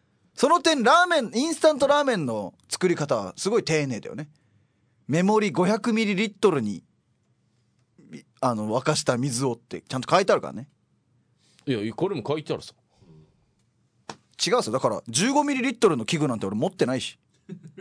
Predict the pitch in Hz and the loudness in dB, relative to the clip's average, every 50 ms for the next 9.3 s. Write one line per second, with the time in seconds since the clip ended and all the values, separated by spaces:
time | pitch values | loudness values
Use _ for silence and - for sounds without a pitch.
0 | - - - - - - - - - - - - - 101 98 - _ _ - 107 | -16 -16 -16 -18 -20 -20 -20 -20 -20 -16 -16 -14 -12 -12 -14 -14 _ _ -14 -12
1 | 104 95 87 _ _ _ _ _ _ - - - _ - 160 _ - 175 220 180 | -12 -12 -14 _ _ _ _ _ _ -20 -20 -20 _ -20 -16 _ -8 -8 -6 -4
2 | 107 - - - - 240 233 214 - 285 349 349 - - - - 120 110 110 113 | -2 -2 -2 -2 -4 -6 -6 -4 -6 -6 -4 -6 -8 -8 -6 -4 -4 -4 -4 -6
3 | - - - 123 - 131 - - - - - - 151 196 233 277 247 - 269 269 | -6 -6 -4 -4 -4 -6 -8 -10 -14 -20 -4 0 2 2 2 2 0 2 2 2
4 | 269 254 233 240 254 - - - 127 - - 156 180 185 190 185 - _ - 165 | 2 2 0 0 2 0 -2 -2 0 0 0 0 0 0 -2 -6 -4 _ -2 -2
5 | - - - - - - 226 - - - - - 196 - 165 160 208 240 285 240 | -2 -4 -8 -10 -12 -14 -18 -18 -18 -18 -16 -10 -6 -4 -2 -2 -2 -2 -2 -4
6 | - 392 - - - - - 240 165 113 120 98 - _ _ _ _ _ _ - | -4 -6 -6 -8 -2 0 0 0 0 -2 -8 -10 -10 _ _ _ _ _ _ -20
7 | - _ _ _ _ _ - - - - _ - 170 233 269 285 294 285 285 - | -20 _ _ _ _ _ -20 -20 -20 -14 _ 0 2 4 4 6 4 4 4 4
8 | 277 277 269 226 254 247 240 233 233 220 233 226 202 156 110 82 - - - 90 | 4 2 2 0 0 0 2 2 2 4 4 4 4 2 0 -2 -8 -10 -10 -8
9 | 92 92 90 82 73 | -8 -8 -8 -10 -12